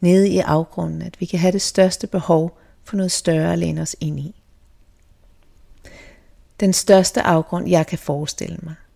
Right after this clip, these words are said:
er at miste et barn. Og jeg vil gerne blive klogere på, hvordan sådan et tab kan påvirke troen,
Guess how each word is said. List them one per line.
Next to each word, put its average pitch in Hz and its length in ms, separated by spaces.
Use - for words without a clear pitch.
er 170 100
at 165 60
miste 156 340
et 165 80
barn. 156 380
Og - 40
jeg 190 80
vil 185 60
gerne 196 200
blive 208 160
klogere 190 500
på, 196 360
hvordan 185 400
sådan 190 340
et 196 100
tab - 460
kan 185 100
påvirke 175 520
troen, 196 460